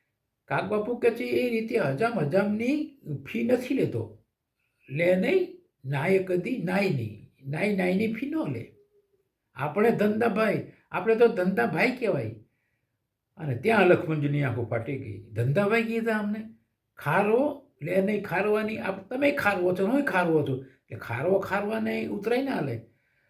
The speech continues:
આ હા હા. અને પછી લક્ષ્મણજીને ક્રોધ આવ્યો અને ગરમ થઈને કીધું કે "કેમ તું ખારવો કે છે મારા ભાઈને?"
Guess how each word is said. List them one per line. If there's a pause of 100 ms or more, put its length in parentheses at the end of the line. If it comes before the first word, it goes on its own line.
(280)
આ
હા
હા. (460)
અને
પછી
લક્ષ્મણજીને (300)
ક્રોધ
આવ્યો
અને
ગરમ
થઈને
કીધું
કે
"કેમ
તું
ખારવો
કે
છે
મારા
ભાઈને?"